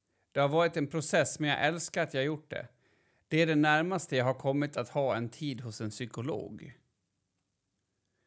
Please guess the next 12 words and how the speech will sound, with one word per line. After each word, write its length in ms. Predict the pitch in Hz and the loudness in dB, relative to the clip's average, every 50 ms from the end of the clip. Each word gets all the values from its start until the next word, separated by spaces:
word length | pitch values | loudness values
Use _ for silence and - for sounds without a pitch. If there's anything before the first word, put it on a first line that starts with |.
| _ _ _ _ _ _ _ _ _ - | _ _ _ _ _ _ _ _ _ -6
Ehm, 300 | - 123 127 127 131 135 131 - 185 262 185 - - 113 - - _ | -2 0 0 0 0 -2 -2 0 0 0 0 -2 -6 -10 -14 -20 _
<clears throat> 580 | _ _ _ _ _ _ _ _ _ _ - - | _ _ _ _ _ _ _ _ _ _ -8 -2
och 100 | 151 151 | 0 2
jag 120 | 170 160 | 2 4
känner 180 | 175 190 190 180 | 4 4 2 2
att 60 | 160 | 0
det 80 | 170 147 | -2 -2
finns 260 | 156 180 180 160 170 | -2 -2 -2 0 0
en 220 | 151 151 147 131 | 0 0 0 0
väldigt 640 | 123 123 - - - 87 78 78 101 113 233 190 - | -2 -4 -4 -4 -4 -4 -6 -10 -8 -8 -6 -6 -6
tudelad, 680 | - 180 170 170 175 165 190 185 185 175 170 160 143 139 | -6 -6 -4 -4 -2 0 0 0 2 2 2 0 0 0
eh, 60 | 147 | -2